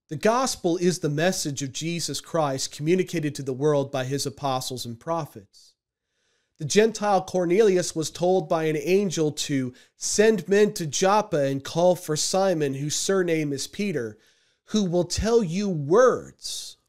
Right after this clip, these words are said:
by which you and all your household will be saved." Acts eleven, thirteen and fourteen.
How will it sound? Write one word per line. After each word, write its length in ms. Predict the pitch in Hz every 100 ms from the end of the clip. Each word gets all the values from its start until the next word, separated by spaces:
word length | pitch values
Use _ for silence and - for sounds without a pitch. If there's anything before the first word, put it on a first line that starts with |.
| -
by 120 | 139
which 440 | 139 170 180 - 151
you 400 | 185 202 202 180
and 180 | 139
all 340 | - 147 160 175
your 260 | 151 170
household 680 | 147 175 180 - 143 127 127 - _ _ _ -
will 360 | 156 180 185
be 500 | 180 - 151 143 143
saved." 680 | 135 - 139 110 80 - _ _ _ _ _
Acts 300 | 139 160 -
eleven, 440 | 151 165 151 107 104
thirteen 480 | 143 139 - 143
and 160 | 131 120
fourteen. 520 | 147 135 - 92 85